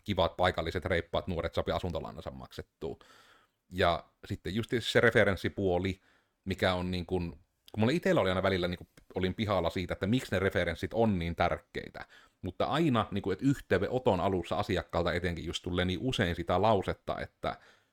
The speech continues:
no vähän niin kuin jopa tämä, että olitte tehnyt toisellekin raksafirmalle sivuut, niin te osaatte nyt meidänkin raksafirmalle tehdä. Mikä minun mielestä on, niin kuin, että se ajatus on täysin väärä, mutta minä ymmärrän, mistä se ajatus tulee.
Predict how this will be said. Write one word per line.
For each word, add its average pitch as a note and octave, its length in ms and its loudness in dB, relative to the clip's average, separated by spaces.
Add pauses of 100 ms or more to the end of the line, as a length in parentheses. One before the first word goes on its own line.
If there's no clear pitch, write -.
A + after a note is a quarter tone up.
(480)
no A#2 100 2
vähän A2+ 180 2
niin G#2 60 2
kuin B2+ 80 4
jopa C3 220 6
tämä, G#2 280 4
että F2 180 -2
olitte A2 360 2
tehnyt B2+ 400 0
toisellekin A2 600 2
raksafirmalle F#2 760 2
sivuut, F2+ 480 0
niin F2 100 -2
te F2+ 60 0
osaatte E2 360 -4
nyt E2+ 100 -2
meidänkin F2 400 -2
raksafirmalle D#2 680 -6 (100)
tehdä. D#2+ 320 -4 (460)
Mikä G2+ 180 4
minun D3 200 4
mielestä A2+ 360 2
on, G#2+ 140 0
niin G2+ 80 0
kuin, G2 80 -2
että - 60 -10
se - 60 -4
ajatus A2+ 360 2
on C#3 240 0
täysin G#2 420 2
väärä, G2+ 440 4 (680)
mutta G#2+ 240 0
minä G#2 240 2 (180)
ymmärrän, G2 760 6
mistä F#2 300 -2
se - 100 -4
ajatus E2 460 -6
tulee. A1+ 520 -8